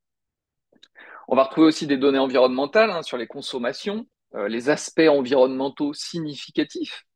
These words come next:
issus de notre analyse environnementale, notre bilan carbone, euh, avec, euh, les, euh, consommations en équivalent C O deux, les incidents environnementaux. Donc,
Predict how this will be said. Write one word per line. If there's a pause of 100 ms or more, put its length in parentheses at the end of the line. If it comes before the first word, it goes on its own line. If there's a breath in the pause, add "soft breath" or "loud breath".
issus
de
notre
analyse
environnementale, (640 soft breath)
notre
bilan
carbone, (520)
euh,
avec,
euh, (120)
les,
euh,
consommations
en
équivalent
C
O
deux,
les
incidents
environnementaux. (420 soft breath)
Donc,